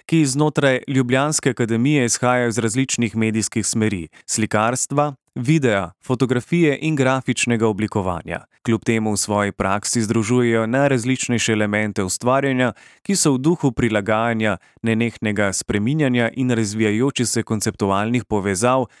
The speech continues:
vedno vezani na identiteto razstavnega prostora. Razstava bo na ogled do šestindvajsetega septembra. V Hiši kulture tretjo soboto v septembru v okviru razstave pripravljajo tudi otroško ustvarjalno delavnico.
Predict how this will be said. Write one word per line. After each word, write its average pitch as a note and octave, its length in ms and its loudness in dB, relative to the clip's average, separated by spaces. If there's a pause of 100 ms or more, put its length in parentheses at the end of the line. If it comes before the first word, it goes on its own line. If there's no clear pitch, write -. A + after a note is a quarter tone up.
(120)
vedno C#3+ 380 0
vezani B2 520 0
na G#2+ 260 0
identiteto A#2 720 -2
razstavnega G2+ 640 -2
prostora. G2+ 600 -2 (280)
Razstava A#2+ 460 0
bo A#2+ 120 -4
na A2+ 80 0
ogled A2+ 280 0
do A2 240 0
šestindvajsetega A2+ 1040 0
septembra. A#2+ 680 -2 (360)
V E3 140 0
Hiši F#3 260 0
kulture C3+ 600 2
tretjo C3+ 480 -2
soboto A2 500 0
v F#2 60 -6
septembru A#2 560 0
v G#2 60 2
okviru A#2+ 360 0
razstave A2+ 540 0 (220)
pripravljajo D3 520 2
tudi C#3+ 440 0
otroško C3+ 560 0
ustvarjalno A2+ 540 0
delavnico. G2+ 640 -2